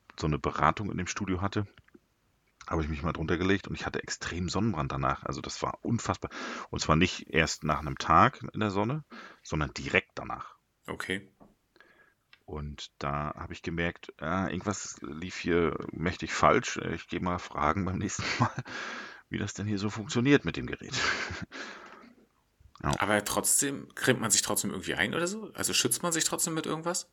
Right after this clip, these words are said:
Speaker 1: Nee, das hab ich nie gemacht. Ich hab danach dann eher gecremt dann, ne?
Speaker 2: Aber davor, davor
Speaker 1: Also
Speaker 2: macht
Speaker 1: viel
Speaker 2: man aber
Speaker 1: gecremt.
Speaker 2: nichts, oder was?
Speaker 1: Würde ich, also f-, f-, wüsste ich jetzt nicht.
Speaker 2: Sonst schmattert man da nur die Scheiben voll, ne?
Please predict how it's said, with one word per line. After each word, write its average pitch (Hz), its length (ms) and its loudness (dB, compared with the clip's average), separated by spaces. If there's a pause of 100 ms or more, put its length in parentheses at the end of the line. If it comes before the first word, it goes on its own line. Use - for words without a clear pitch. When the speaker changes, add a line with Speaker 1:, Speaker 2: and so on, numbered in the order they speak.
(1400)
Speaker 1:
Nee, 85 460 6
das 78 140 4
hab 87 120 4
ich - 140 -4
nie 95 120 4
gemacht. 107 300 4
Ich 87 100 -4
hab - 120 -8
danach 82 340 6
dann 73 160 -2
eher 73 160 -2
gecremt 71 460 -2
dann, 73 100 -2
ne? 95 120 -2 (680)
Speaker 2:
Aber 98 140 -2
davor, 107 400 4
davor 110 240 8
Speaker 1:
Also 131 60 6
Speaker 2:
macht 156 100 6
Speaker 1:
viel 156 60 2
Speaker 2:
man 156 120 6
aber 143 140 2
Speaker 1:
gecremt. 139 200 2
Speaker 2:
nichts, - 20 -2
oder 87 140 0
was? - 200 -6 (1900)
Speaker 1:
Würde - 200 -8
ich, - 300 -6
also 64 200 -6
f-, - 360 -10
f-, - 400 -10
wüsste - 240 0
ich 73 60 -4
jetzt - 200 -4
nicht. 73 140 4
Speaker 2:
Sonst 87 120 4
schmattert 107 320 4
man 101 160 2
da 95 80 2
nur 95 140 -2
die 90 100 0
Scheiben 110 300 4
voll, 80 220 -2
ne? 98 180 -6